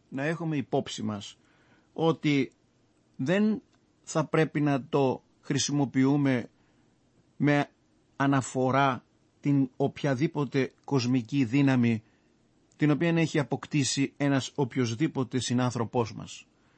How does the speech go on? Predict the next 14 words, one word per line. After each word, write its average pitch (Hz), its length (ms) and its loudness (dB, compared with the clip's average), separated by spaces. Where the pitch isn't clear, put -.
Διότι 139 340 2
η 123 80 2
κοσμική 120 500 -2
δύναμης, 139 760 0
σας - 360 -2
υπενθυμίζω, 135 1040 0
αποτελεί 156 800 0
έναν 175 560 2
από 143 300 -2
τους 135 180 -4
τρεις 175 280 0
πειρασμούς 143 640 -2
που - 120 -8
δέχθηκε 139 760 0